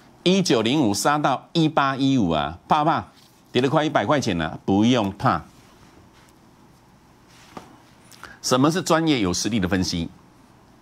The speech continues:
当翔硕回档，免惊，我给你叫狗，你真正免惊啊！这还是一个再度上车的位置嘛，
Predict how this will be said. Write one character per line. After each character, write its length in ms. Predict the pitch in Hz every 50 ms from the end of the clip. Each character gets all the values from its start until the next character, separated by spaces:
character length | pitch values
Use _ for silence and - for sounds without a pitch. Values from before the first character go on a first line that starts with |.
| - - - - - - - - - - - - - - - -
当 180 | - 156 180 180
翔 260 | 175 160 131 143 147
硕 280 | 139 175 156 117 - - - - - - - - - - - - - - - - - - - - -
回 160 | - 156 185
档， 220 | 180 135 98 76 - - _ _ _ _ _ _ _ - - - _ _ _ _ _
免 200 | - 113 120 123
惊， 260 | 107 123 117 113 117 113 - - _ - - - - - - - - - - - - - - - - -
我 220 | - 104 127 160 175
给 120 | 160 143
你 100 | 131 160
叫 260 | 165 - - 165 127
狗， 280 | 101 - 90 73 - - - -
你 120 | 117 135
真 160 | 131 - 107
正 120 | 113 107 98
免 240 | 98 98 98 95
惊 240 | - 90 90 87 87 92 92 - - - _ _ - - - - - - -
啊！ 160 | 160 170 180
这 180 | 180 180 170 143
还 140 | 131 123
是 200 | 120 - 156 147
一 40 | 127
个 120 | 104 120 101
再 180 | - 143 123
度 160 | 107 123 113
上 240 | 98 - - 110 104
车 100 | 95 -
的 80 | 87 90
位 140 | 107 98 90
置 180 | 80 - 78
嘛， 220 | 71 67 65 67